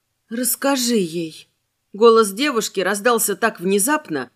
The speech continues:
что я подпрыгнула в кресле. Слабый, тусклый, невероятно усталый. Ей нелегко пришлось. «Расскажи. Она имеет право знать».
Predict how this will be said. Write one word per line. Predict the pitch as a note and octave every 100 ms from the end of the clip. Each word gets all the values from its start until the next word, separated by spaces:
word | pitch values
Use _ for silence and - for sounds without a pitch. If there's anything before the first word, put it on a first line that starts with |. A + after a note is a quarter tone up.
| _
что | - C4
я | C4+ D4+
подпрыгнула | C4 B3+ C#4 C4+ A#3+ B3+
в | C4 -
кресле. | F#3 C3 - A#2+ A#2+ _ _ _ _
Слабый, | - - G3+ A3 A#3 D#3+ C3
тусклый, | - A#3 A#3 A#3 - D#3+ C#3
невероятно | D#3+ F#3 G#3+ A3 B3 A#3+ B3+
усталый. | B3+ - A3 E3+ C#3 B2 A#2 _ _ -
Ей | C4 D4+
нелегко | D4 C#4+ C#4 - F#3 F3+
пришлось. | F3+ D3+ - C#3 B2 - - _ _ _ _ _ _ _ _
«Расскажи. | G3+ G3 - A3 A3 F3+ D#3 D3+ _ _ _ -
Она | A3+ A#3+ A#3+
имеет | A#3 G3+ E3 D3+ -
право | - D3 C#3
знать». | D3 D3+ C#3 C3 -